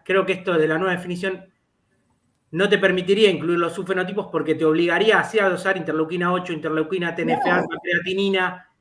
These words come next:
Speaker 1: Entonces, eso es lo, lo rico de esta nueva definición.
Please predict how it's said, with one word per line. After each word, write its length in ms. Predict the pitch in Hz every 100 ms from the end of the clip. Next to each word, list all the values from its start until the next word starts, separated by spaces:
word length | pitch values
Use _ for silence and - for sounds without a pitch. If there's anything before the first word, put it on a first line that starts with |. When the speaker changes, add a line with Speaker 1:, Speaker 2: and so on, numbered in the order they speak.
| _
Speaker 1:
Entonces, 500 | 151 185 185 165 - _
eso 260 | 208 214 175
es 60 |
lo, 240 | 165 185 -
lo 180 | 151
rico 280 | 147 175 180
de 60 | 156
esta 140 | -
nueva 260 | 156 170 160
definición. 720 | 151 160 156 156 147 117